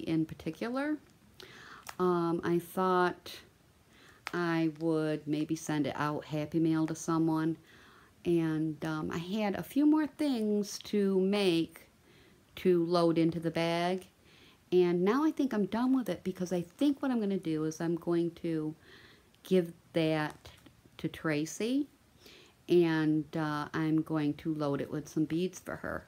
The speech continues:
'cause she likes to do beading, you know. And she does, you know, she does beautiful work. So I'll be sharing that soon with everyone.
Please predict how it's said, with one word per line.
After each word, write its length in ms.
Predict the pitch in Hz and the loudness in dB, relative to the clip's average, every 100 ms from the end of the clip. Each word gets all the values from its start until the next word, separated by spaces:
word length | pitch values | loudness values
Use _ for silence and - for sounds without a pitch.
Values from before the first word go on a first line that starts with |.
| - | -12
'cause 120 | 165 | -12
she 160 | - - | -12 -10
likes 320 | - - - | -10 -10 -14
to 100 | 151 | -8
do 120 | 156 | -6
beading, 440 | 143 165 196 - - | -2 -2 -4 -6 -8
you 140 | 147 | -6
know. 240 | 143 147 196 - _ - - _ _ _ | -4 -4 -6 -10 _ -20 -20 _ _ _
And 80 | - | -12
she 100 | - | -6
does, 240 | 151 147 - | -6 -6 -4
you 180 | 180 | -2
know, 140 | 156 143 | -2 -6
she 100 | - | -8
does 140 | 151 | -10
beautiful 400 | 147 151 143 - | -6 -6 -6 -6
work. 340 | 151 147 139 - - - - - | -6 -4 -6 -12 -20 -20 -20 -20
So 160 | - 196 | 0 4
I'll 100 | 214 | 4
be 80 | 247 | 4
sharing 440 | - 202 180 165 | 2 6 6 6
that 200 | 151 - | 2 -2
soon 560 | - 165 151 139 147 160 | 0 2 2 2 -2 -4
with 160 | 160 | -4
everyone. 460 | 143 139 139 139 | -2 -2 -4 -2